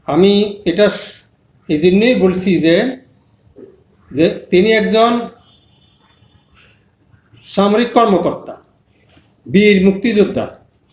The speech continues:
এবং তিনি এই এপিসোডটি লিখতেই, তার এই অধ্যায়টি লিখতেই তিনি অনেকগুলো তথ্য তিনি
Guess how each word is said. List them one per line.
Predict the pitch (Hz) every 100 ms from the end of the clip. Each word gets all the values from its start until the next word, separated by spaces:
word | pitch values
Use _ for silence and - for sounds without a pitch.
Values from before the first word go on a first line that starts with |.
| _ _ _
এবং | 139 165 185 185
তিনি | 214 233 247 254 254 - _ _ _
এই | 214 196 202 196 190 - -
এপিসোডটি | 190 202 202 262 - 240
লিখতেই, | 208 208 262 185
তার | 185 180 214
এই | 190 185 190 190
অধ্যায়টি | 175 175 214 226 240
লিখতেই | 202 208 - 262 185 254 - _ _ _ _ _ _
তিনি | 190 190 208 214 208 - - _ _ _ _ _ _ _ _ _ _ _ -
অনেকগুলো | 185 240 226 196 233 220 214 208 - - _ _ _ _ _ _ _ -
তথ্য | 196 - 220
তিনি | 208 208